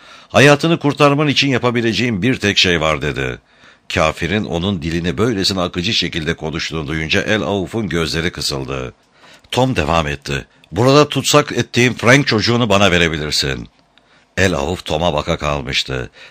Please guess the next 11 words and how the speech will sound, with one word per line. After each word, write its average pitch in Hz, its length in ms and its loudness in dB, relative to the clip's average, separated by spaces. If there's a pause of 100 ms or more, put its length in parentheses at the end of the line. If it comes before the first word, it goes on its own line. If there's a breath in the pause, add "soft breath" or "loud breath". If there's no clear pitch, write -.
Yaralı 113 380 2
kolunu 80 380 -4
göğsüne 90 480 -2
dayayıp 76 380 -2
bileğini 92 380 -2
öbür 87 280 -4
eliyle 78 340 -4
sıkarak 85 420 0
kanamayı 101 480 0
durdurmaya 85 540 -2
çalışıyordu. 69 840 -4